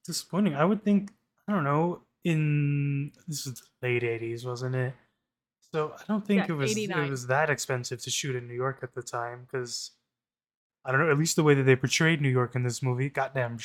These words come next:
Speaker 2: I'm gonna look
Speaker 1: shithole.
Speaker 2: up the budget really quick.
Speaker 1: So,
Speaker 2: Yeah.
Speaker 1: yeah, yeah, look up that budget, but in just the goddamn boat. Stupid
Speaker 2: And,
Speaker 1: boat.
Speaker 2: uh, can we just say,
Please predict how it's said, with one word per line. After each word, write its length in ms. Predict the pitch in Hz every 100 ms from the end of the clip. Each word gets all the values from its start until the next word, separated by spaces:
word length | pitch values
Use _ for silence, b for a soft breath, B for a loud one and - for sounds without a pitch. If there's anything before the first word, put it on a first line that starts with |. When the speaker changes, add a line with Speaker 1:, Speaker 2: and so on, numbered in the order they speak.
| - - -
Speaker 2:
I'm 120 | 175 302
gonna 180 | 339
look 160 | 254 254
Speaker 1:
shithole. 40 | 254
Speaker 2:
up 120 | 202
the 80 | 208
budget 420 | 202 196 190 160
really 200 | 190 185
quick. 200 | 180 139
Speaker 1:
So, 320 | 123 120 120 117
Speaker 2:
Yeah. 300 | 202 - 202 _ _ _ _ _ _ _
Speaker 1:
yeah, 280 | 156 131 120
yeah, 240 | 120 117 113
look 100 | 156
up 120 | 147
that 160 | 131 120
budget, 320 | 123 123 135
but 220 | 139 131 _
in 140 | 202 185 156
just 260 | 175 175
the 280 | 180 156 151 - _ _ _ _ _ _ _ _
goddamn 480 | 202 202 160 165 143
boat. 300 | 139 139 - _ _ _ _ _ _ _ _ _ _ _ _ _
Stupid 580 | - _ 247 247 - - -
Speaker 2:
And, 120 | -
Speaker 1:
boat. 100 | -
Speaker 2:
uh, 260 | 415 415 - - _ -
can 100 | 392
we 120 | 466
just 240 | 466 523 -
say, 280 | 339 381